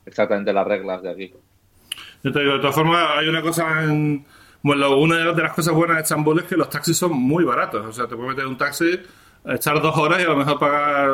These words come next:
Speaker 2: ocho o nueve euros. O sea, que eso está guay, ¿eh?
Speaker 1: Claro, porque cuenta el kilómetro y si contara el tiempo, porque puedes estar dos horas para coger, eh, cuatro kilómetros. Si contara el
Speaker 2: Sí.
Speaker 1: tiempo ya sería, ya sería otra cosa. Menos mal que tenemos suerte con eso.
Speaker 2: Ya te digo.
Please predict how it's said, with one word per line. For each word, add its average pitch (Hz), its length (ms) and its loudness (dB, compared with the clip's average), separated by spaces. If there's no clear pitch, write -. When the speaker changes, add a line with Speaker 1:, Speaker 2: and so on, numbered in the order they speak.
Speaker 2:
ocho 143 240 -2
o 131 40 0
nueve 135 240 0
euros. 143 280 -2
O 113 120 -12
sea, 123 140 -4
que 120 380 -4
eso 143 160 -4
está 143 140 -4
guay, 135 240 -2
¿eh? 156 60 -10
Speaker 1:
Claro, 113 220 2
porque 101 160 0
cuenta 127 240 -4
el 123 80 -6
kilómetro 123 480 -6
y - 20 -12
si 110 80 -14
contara 113 320 -2
el 123 80 -4
tiempo, 139 340 -8
porque 117 220 -8
puedes 131 180 -6
estar 143 160 -6
dos 131 160 -10
horas 147 200 -6
para 135 180 -6
coger, 123 260 -14
eh, 120 200 -8
cuatro 131 300 -8
kilómetros. 120 340 -18
Si - 100 -20
contara - 280 -2
el - 60 -4
Speaker 2:
Sí. 120 140 -2
Speaker 1:
tiempo 123 220 -2
ya 117 100 0
sería, 104 500 2
ya 127 100 -12
sería 117 220 -4
otra 101 200 -4
cosa. 107 240 -8
Menos 117 240 -12
mal 117 160 -4
que 110 80 -8
tenemos 107 320 -12
suerte 104 220 -10
con 98 140 -12
eso. 98 240 -14
Speaker 2:
Ya 131 280 -2
te 131 140 2
digo. 135 180 0